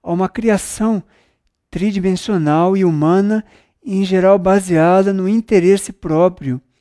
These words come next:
do ego, mesmo quando voltado para uma realidade superior que é o caminho espiritual. Então necessitamos redescobrir um pouco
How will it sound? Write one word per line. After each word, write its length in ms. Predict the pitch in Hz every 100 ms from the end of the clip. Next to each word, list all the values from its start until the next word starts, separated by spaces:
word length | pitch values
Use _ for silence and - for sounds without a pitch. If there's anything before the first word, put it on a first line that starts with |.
| _ _ _ _
do 160 | 151 139
ego, 440 | 147 175 143 123 - _ _ -
mesmo 440 | 165 220 226 233
quando 260 | - 208 180
voltado 640 | 175 156 - 170 180 180
para 240 | - 175
uma 140 | 180 180
realidade 800 | 190 185 170 151 156 175 165 175 _ _ _ _
superior 680 | - 196 220 190 147 156 170
que 80 |
é 40 | 180
o 60 |
caminho 320 | 170 175 160 170
espiritual. 760 | - 185 185 - 160 110 113 _ _ _ _ _ _ -
Então 140 | 160
necessitamos 880 | 202 - 220 220 - 180 208 220 - _ _ _
redescobrir 880 | - 156 214 220 220 214 175 185 202
um 100 | 180
pouco 580 | - 175 185 180 131